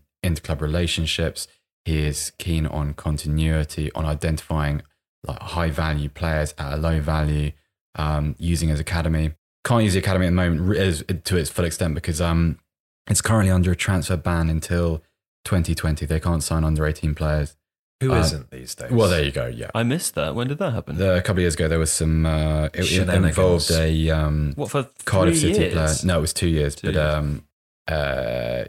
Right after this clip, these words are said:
Speaker 1: it, I think it was two years anyway. But they, um, there was some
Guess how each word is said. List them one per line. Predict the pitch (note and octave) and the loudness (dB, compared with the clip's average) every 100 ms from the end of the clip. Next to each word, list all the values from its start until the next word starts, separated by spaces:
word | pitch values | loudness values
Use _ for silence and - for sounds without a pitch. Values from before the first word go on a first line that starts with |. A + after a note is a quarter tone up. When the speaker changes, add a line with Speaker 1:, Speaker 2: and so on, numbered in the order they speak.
| - - | -10 -12
Speaker 1:
it, | C2 B1+ - - - | -12 -14 -20 -14 -8
I | F2 | -4
think | F2 | -2
it | |
was | C#2+ | -4
two | - | -4
years | D#2 D#2 | -2 0
anyway. | D#2+ D2 D2 | 0 0 -2
But | - | -4
they, | D2+ D2 D2 | -2 -2 -2
um, | D2+ D2 - - _ _ _ | -2 -4 -8 -18 _ _ _
there | D#2+ | -2
was | D#2 D#2 | 0 0
some | - E2 D#2 D2+ D2+ | -2 0 0 -2 -4